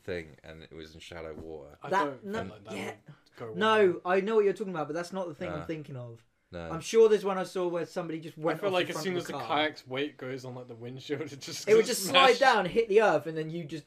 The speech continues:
Speaker 3: break your neck. That's all that would happen.
Speaker 2: That
Speaker 3: Go
Speaker 2: would be
Speaker 3: on,
Speaker 2: fun.
Speaker 3: weird laws.
Speaker 2: Yeah, go on, keep going.
Speaker 3: What
Speaker 1: It,
Speaker 3: country
Speaker 1: I
Speaker 3: are you bashing
Speaker 1: don't,
Speaker 3: now?
Speaker 1: uh, Poland.
Speaker 2: <laughs> Oh, okay.
Speaker 1: Um, the town of Tuzin.
Speaker 2: Tuzin.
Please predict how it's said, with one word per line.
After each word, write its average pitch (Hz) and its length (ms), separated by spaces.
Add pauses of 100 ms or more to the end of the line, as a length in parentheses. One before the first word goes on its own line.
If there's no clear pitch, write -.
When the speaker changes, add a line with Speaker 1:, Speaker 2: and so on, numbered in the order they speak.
(140)
Speaker 3:
break 151 220
your 151 100
neck. 131 300 (720)
That's 170 200
all 208 80
that 190 120
would 160 80
happen. 131 460
Speaker 2:
That - 20
Speaker 3:
Go 190 140
Speaker 2:
would 180 60
be 147 80
Speaker 3:
on, 127 80
Speaker 2:
fun. 135 80
Speaker 3:
weird 190 200
laws. 135 440
Speaker 2:
Yeah, 120 80
go 117 160
on, 107 100
keep 127 160
going. 107 120 (160)
Speaker 3:
What 147 120
Speaker 1:
It, 135 80
Speaker 3:
country 151 300
Speaker 1:
I - 20
Speaker 3:
are 143 40
you 135 120
bashing 165 220
Speaker 1:
don't, 160 80 (120)
Speaker 3:
now? 135 320
Speaker 1:
uh, 117 40
Poland. 117 600 (500)
Speaker 2:
<laughs> - 400
Oh, 131 260
okay. 104 240
Speaker 1:
Um, 147 460
the 151 100
town 185 400
of 175 220
Tuzin. 151 920 (960)
Speaker 2:
Tuzin. 113 260